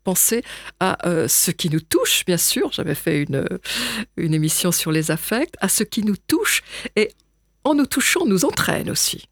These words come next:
Bien sûr, hein, il y a une dynamique interne, euh, à l'affect. Alors je lis. Par affect, j'entends les affections du corps qui augmentent ou diminuent, aident ou répriment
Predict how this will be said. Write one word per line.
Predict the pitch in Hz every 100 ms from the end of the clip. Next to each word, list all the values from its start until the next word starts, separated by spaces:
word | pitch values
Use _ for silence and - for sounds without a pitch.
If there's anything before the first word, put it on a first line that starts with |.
| _ - -
Bien |
sûr, | 160 - 160
hein, | 175
il | 196
y |
a | 139
une | 139
dynamique | 160 302 233 233 269
interne, | 185 175 - 196 285 339 - - - - -
euh, | 190 -
à | 196
l'affect. | 160 - - -
Alors | 175 185
je | 226
lis. | 139 - - _ - - - - _
Par | 285 -
affect, | 220 - 180 202 - - - _ _ _ _ 180
j'entends | 254 254 - 302
les | 233 175 254
affections | - 240 - - 269
du | 165
corps | - - - - - - _ _ _ _ _ _ _ _ _ _ _ _ _ _ _
qui | - - -
augmentent | 240 233 240 311 359 - -
ou | 226 170
diminuent, | 262 269 208 196 190 240 349 _ _ _ -
aident | 247 240 170 - -
ou | 214
répriment | 202 208 - - 226 339